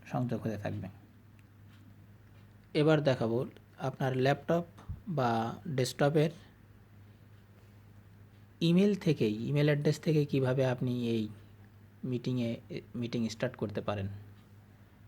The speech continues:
দেখেন আমি একটা ইমেল অ্যাড্রেস আমার খোলা আছে, সেখানে ওপেন করা আছে। আমি সেখানে দেখছি যে আপনার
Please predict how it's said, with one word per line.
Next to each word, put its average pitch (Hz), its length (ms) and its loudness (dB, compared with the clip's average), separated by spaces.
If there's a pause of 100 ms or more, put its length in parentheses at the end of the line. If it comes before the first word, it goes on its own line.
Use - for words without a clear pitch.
দেখেন 139 240 0
আমি 139 180 0
একটা 131 220 -4
ইমেল 123 320 2
অ্যাড্রেস 123 340 -2
আমার 113 180 -2 (300)
খোলা 110 300 -4
আছে, 151 320 -6 (200)
সেখানে 113 440 -4 (720)
ওপেন 120 260 -6
করা 131 260 -2
আছে। 131 220 -4
আমি 127 220 -2
সেখানে 127 360 -6
দেখছি 117 420 -6 (1080)
যে 117 220 -6
আপনার 120 380 -6